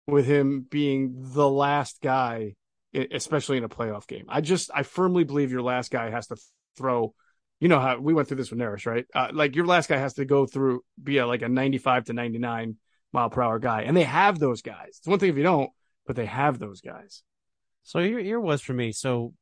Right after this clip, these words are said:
Speaker 2: w-, we were, of course, we were texting back and forth during this, how they were gonna manage those last few innings. And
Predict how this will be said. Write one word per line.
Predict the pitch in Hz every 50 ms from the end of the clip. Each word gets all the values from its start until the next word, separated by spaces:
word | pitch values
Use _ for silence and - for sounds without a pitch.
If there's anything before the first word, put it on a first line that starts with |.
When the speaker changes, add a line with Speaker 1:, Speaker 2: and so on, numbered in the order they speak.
| _ _ _ _ 156 156 226 233 -
Speaker 2:
w-, | 214 - 202
we | 185 185
were, | 180 165 135 - -
of | 160 151 -
course, | - 175 170 151 -
we | 143
were | 131
texting | - - 156 147 - - - 127 117
back | 123 123 127 123 - - _
and | - 143 131 -
forth | - 139 131 123 123 -
during | - 123 117 117 113
this, | 117 117 113 - -
how | 127 127
they | 117 120
were | 113 117
gonna | 117 117 113
manage | 113 120 117 117 117 120 113 110
those | 120 117 113 104
last | 113 120 113 110 - - - - _ _ _ _ _ _ _ _ _ _ _ _ _ - -
few | - 180 220 202 190 208
innings. | 202 160 131 123 131 123 117
And | 127 123 117 113